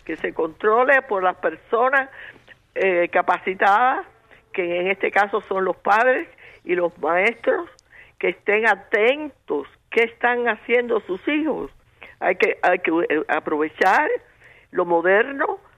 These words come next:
para tener mejor procedimiento en el vivir,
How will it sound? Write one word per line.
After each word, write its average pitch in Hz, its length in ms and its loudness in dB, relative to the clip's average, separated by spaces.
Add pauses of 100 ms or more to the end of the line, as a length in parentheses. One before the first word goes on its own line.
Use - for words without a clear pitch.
(220)
para 180 400 2 (180)
tener 196 580 0 (240)
mejor 196 640 0 (520)
procedimiento 196 1200 0
en 180 160 0
el 180 100 0
vivir, 208 580 -2